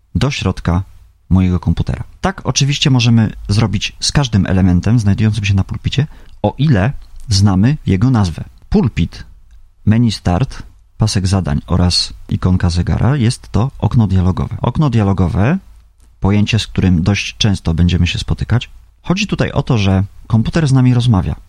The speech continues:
prowadzi dialog, ale że jest on maszyną, a nie istotą ludzką,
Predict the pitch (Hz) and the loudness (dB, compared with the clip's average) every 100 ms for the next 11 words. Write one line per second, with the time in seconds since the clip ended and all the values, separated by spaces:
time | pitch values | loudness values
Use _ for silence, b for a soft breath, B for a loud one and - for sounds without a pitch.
0 | - 92 104 110 131 98 64 - - - | -4 -2 0 -2 0 0 0 -6 -14 -20
1 | _ - 101 117 - - 110 117 117 - | _ -4 -2 -2 -4 0 2 2 0 0
2 | 113 90 107 143 95 - 85 90 - - | 2 2 2 2 2 2 2 2 0 -4
3 | - 90 85 92 90 - 151 | -2 0 2 2 0 -2 -2